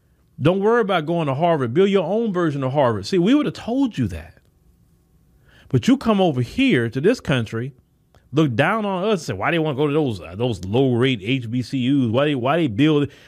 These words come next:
why they want this? Why they want that?" Now you see why? Now you see why. But let's continue.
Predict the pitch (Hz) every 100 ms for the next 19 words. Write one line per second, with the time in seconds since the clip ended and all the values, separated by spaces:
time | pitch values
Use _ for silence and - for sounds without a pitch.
0 | _ 113 160 170 151 165 131 165 117 135
1 | 147 147 147 139 147 113 95 104 117 117
2 | 139 131 123 143 170 _ _ _ _ _
3 | _ _ _ _ _ _ _ _ _ _
4 | _ _ 101 107 120 - 139 143 151 107
5 | _ _ _ _ _ _ _ _ _ _
6 | _ _ _ _ _ _ - 123 170 180
7 | 170 - 175 120 80